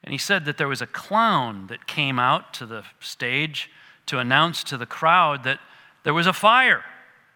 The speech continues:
and warning the public to leave. The crowd thought that it was part of the play.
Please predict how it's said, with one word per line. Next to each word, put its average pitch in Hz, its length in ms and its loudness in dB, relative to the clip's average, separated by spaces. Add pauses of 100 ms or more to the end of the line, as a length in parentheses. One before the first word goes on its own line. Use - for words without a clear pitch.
(1500)
and 127 200 -12
warning 196 420 2
the 139 60 -6
public 208 500 4
to 147 120 -8
leave. 175 640 -6 (1600)
The 135 120 -16
crowd 151 400 -2
thought - 520 -6
that 120 260 -8
it 131 140 -12
was 120 140 -14
part 120 340 -4
of 117 100 -12
the 120 80 -12
play. 123 600 -6